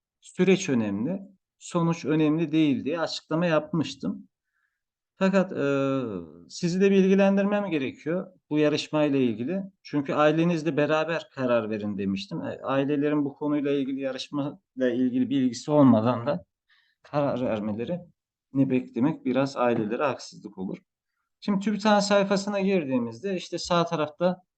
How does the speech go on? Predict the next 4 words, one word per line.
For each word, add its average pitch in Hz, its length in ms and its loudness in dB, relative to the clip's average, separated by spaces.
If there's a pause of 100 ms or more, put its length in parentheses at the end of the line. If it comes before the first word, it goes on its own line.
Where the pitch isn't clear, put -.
(280)
yarışmalar 160 680 2
vardı. 107 460 0
Bu 170 180 -4
yarışmalar 165 720 2